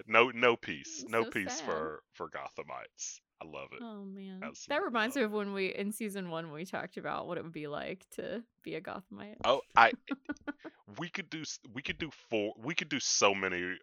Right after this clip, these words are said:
Speaker 1: volumes of,
Speaker 2: I
Speaker 1: of
Speaker 2: know, right?
Speaker 1: that. It's like, uh, today's episode of what it's <laughs> like growing up Gotham <laughs>
Speaker 2: <laughs> Growing
Speaker 1: or,
Speaker 2: up Gotham.
Speaker 1: or
Speaker 2: Ooh, I
Speaker 1: lack,
Speaker 2: like
Speaker 1: or
Speaker 2: that.
Speaker 1: lack thereof, right? Like, I, I
Speaker 2: Yeah.
Speaker 1: imagine,
Speaker 2: Ugh.
Speaker 1: like, even going to high school in Gotham, it's like,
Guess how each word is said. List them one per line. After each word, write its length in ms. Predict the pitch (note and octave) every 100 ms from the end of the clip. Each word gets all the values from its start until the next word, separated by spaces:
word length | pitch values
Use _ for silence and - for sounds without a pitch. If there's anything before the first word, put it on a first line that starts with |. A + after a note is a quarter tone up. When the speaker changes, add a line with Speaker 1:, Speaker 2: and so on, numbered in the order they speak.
| F#2
Speaker 1:
volumes 840 | F#2+ F2+ F2 F2 F2+ F2+ - - - _ _ _ _
of, 320 | - F#3 F3+ - -
Speaker 2:
I 60 | G#3+
Speaker 1:
of 180 | G2
Speaker 2:
know, 40 | E3+
right? 60 | E3+
Speaker 1:
that. 300 | A#2 - - F#2+
It's 220 | F2+ -
like, 200 | D#2+ - -
uh, 40 | -
today's 480 | - E2 A2+ E3 D#3+
episode 580 | F2 - - F2 D#2+ E2
of 180 | D#2+ - - - _ -
what 160 | E2+ F#2+
it's 200 | F#2+ -
<laughs> 140 | G2
like 120 | C#3 F#2
growing 460 | F2+ G2+ G#2 G2+
up 140 | G2+ F#2 -
Gotham 520 | F2+ F#2+ - F#2 F#2 -
<laughs> 60 | _ _ - - - - -
Speaker 2:
<laughs> 0 |
Growing 140 | G#3+ G3+ A#3
Speaker 1:
or, 180 | A3+ G#2+
Speaker 2:
up 100 | G2+
Gotham. 240 | G#3 - A2
Speaker 1:
or 100 | G2+
Speaker 2:
Ooh, 120 | E2+
I 140 | F#2
Speaker 1:
lack, 80 | G2+
Speaker 2:
like 140 | D#3 A2
Speaker 1:
or 160 | G#2
Speaker 2:
that. 60 | F#2+
Speaker 1:
lack 240 | F2+ F#2+ - F#2
thereof, 640 | F#2+ F2+ F2+ F#2 F#2+ G2+ - -
right? 280 | F2+ G#2+ -
Like, 180 | A#2 A#2+
I, 140 | B2 A#2+
I 200 | A#2 B2+
Speaker 2:
Yeah. 60 |
Speaker 1:
imagine, 420 | C#3 C3 C3 C3 A2+
Speaker 2:
Ugh. 60 |
Speaker 1:
like, 160 | G2 F#2
even 280 | G2+ F#2+ F2
going 240 | F2 D#2+
to 60 | C#2+
high 200 | D#2 D#2
school 360 | - D#2 D2
in 100 | D2
Gotham, 380 | D#2 D2 - C#2+
it's 140 | C#2+ F2
like, 200 | D#2